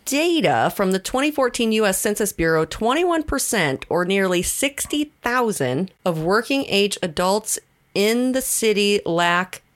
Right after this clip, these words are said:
a high school diploma. At the same time, nineteen percent of adults cannot read a newspaper, much less complete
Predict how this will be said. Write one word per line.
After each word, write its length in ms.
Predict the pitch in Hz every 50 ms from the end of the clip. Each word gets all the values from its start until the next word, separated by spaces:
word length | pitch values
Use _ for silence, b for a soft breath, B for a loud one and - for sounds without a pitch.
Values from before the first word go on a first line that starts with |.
| _ -
a 120 | 143 143
high 260 | 139 - - 156 160
school 260 | 190 - - - 208 202
diploma. 580 | 196 196 - - 139 131 117 85 - 143 147 - _ - - _ _ -
At 120 | 175 170 -
the 80 | 165
same 320 | - - - 294 370 480 403
time, 420 | - 208 185 160 147 151 160 160
nineteen 500 | 170 185 233 277 320 - - - 277 262
percent 440 | - - 214 - - 196 190 180 -
of 100 | 160 151
adults 400 | 160 156 156 151 156 156 - -
cannot 560 | - - 180 175 175 180 190 220 254 269 - -
read 320 | 170 185 190 196 196 196 -
a 60 | - 170
newspaper, 720 | 165 208 269 - - - 156 135 - - 113 - - - _ _
much 340 | 143 151 180 233 - -
less 380 | - 170 151 156 - - - - - -
complete 400 | - 196 185 - - 170 165